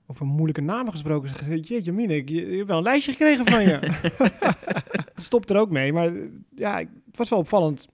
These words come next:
Speaker 1: Vorig jaar maakten ze een comeback en toen won ze drie I T F-toernooien in Nederland op rij.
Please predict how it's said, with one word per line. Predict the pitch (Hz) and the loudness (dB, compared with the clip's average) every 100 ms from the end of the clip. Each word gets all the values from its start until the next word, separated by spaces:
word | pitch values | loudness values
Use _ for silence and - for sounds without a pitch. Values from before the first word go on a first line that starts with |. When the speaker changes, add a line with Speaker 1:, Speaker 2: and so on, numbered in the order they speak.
| _ | _
Speaker 1:
Vorig | 156 170 151 | -8 -6 -2
jaar | 185 180 | 0 0
maakten | 160 151 135 | 0 -4 -6
ze | 151 | -8
een | 139 | -4
comeback | 180 175 135 151 | -4 -2 -4 -4
en | 170 | -6
toen | 180 | -2
won | 160 | -2
ze | 139 | -4
drie | 131 185 180 | -2 0 0
I | 156 | -4
T | 156 170 | -4 -4
F-toernooien | 165 160 143 143 | -6 -6 -6 -6
in | 143 | -4
Nederland | 156 151 135 | -2 -4 -6
op | 135 | -6
rij. | 147 127 165 | -4 -4 -4